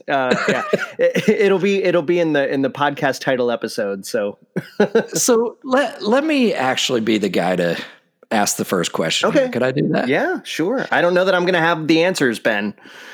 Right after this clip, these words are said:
Speaker 2: You, you're gonna have the absolute right answer. I guarantee it.
Speaker 1: Okay.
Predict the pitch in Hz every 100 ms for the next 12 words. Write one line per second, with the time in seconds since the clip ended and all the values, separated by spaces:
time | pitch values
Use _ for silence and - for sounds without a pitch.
0 | - 117 113 120 135 127 120 117 110 120
1 | 104 120 120 123 113 120 - 120 117 110
2 | 113 117 92 - 90 90 92 90 - 98
3 | - 254 135